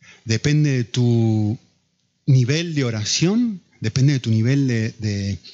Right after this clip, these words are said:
de espiritualidad, de radicalidad, de, de sacrificio. Y vamos a ver,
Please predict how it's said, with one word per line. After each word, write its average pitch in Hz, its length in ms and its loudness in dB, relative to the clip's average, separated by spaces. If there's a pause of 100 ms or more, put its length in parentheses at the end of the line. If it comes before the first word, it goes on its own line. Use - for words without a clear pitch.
(240)
de 120 80 -4
espiritualidad, 120 720 0
de 190 80 -2
radicalidad, 117 760 -4
de, 131 140 -4
de 110 160 -8
sacrificio. 190 800 -4 (840)
Y 135 140 0
vamos 233 420 0
a 214 40 2
ver, 208 240 -2